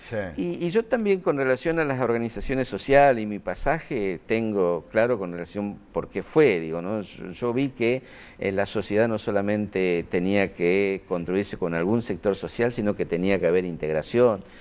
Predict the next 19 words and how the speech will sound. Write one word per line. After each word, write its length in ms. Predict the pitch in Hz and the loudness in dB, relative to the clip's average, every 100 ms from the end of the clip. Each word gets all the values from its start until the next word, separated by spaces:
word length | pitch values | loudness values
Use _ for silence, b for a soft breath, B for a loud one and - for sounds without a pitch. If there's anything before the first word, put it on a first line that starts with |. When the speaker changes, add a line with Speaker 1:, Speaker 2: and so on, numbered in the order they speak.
| B | B
Speaker 2:
Bueno, 240 | - 104 95 | -2 0 2
ahí 460 | 98 110 104 87 76 | 2 2 0 -2 -6
dijimos 460 | 87 - 107 107 - | -8 -4 0 0 -2
que, 340 | 87 101 110 B B B | 0 0 0 B B B
eh, 200 | - 90 | 0 2
la 120 | 82 82 | 2 0
crisis 380 | 110 117 - | 0 0 2
había 140 | 92 92 | 2 0
dejado 260 | 82 101 95 | 0 0 0
excluidos 360 | 92 90 92 | -2 -4 -4
sociales, 420 | - - 107 107 87 | -6 -4 0 0 -2
pero 120 | 85 | -6
también 420 | 80 85 113 127 | -6 -2 0 0
excluidos 520 | 98 - 82 95 92 | -2 -6 -4 -2 -2
morales. 680 | 92 101 117 110 101 113 120 - B B 117 | 0 4 4 4 0 -6 -8 -10 B B 2
Y 100 | 127 | 4
ahora 340 | 156 202 196 | 4 2 -2
estamos 640 | 139 127 - 160 180 170 | -2 -4 -2 -2 0 -2
viendo, 720 | 151 175 147 131 131 160 165 | 0 2 2 -2 -2 -2 -2